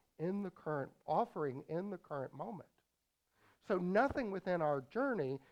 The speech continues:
is permanent unless we choose to see it as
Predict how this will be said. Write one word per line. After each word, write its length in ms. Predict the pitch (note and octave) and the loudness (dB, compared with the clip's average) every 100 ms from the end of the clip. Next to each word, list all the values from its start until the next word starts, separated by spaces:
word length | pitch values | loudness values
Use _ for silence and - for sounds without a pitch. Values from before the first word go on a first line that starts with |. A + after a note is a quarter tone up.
| _ - | _ -4
is 220 | D#3 D3+ | -4 -4
permanent 580 | - D4 D4+ F#3 D3 - - | -4 4 6 6 2 0 -4
unless 400 | D#3 F3 E3+ - | -2 0 -2 -4
we 200 | B3+ C#4 | -4 -4
choose 360 | - A3 G#3 - | -4 -6 -6 -8
to 100 | G3+ | -14
see 240 | - C#4 F#3 | -8 -2 0
it 220 | C#3 - - _ - | -2 -6 -20 _ 2
as 300 | D3 C#3+ | 4 2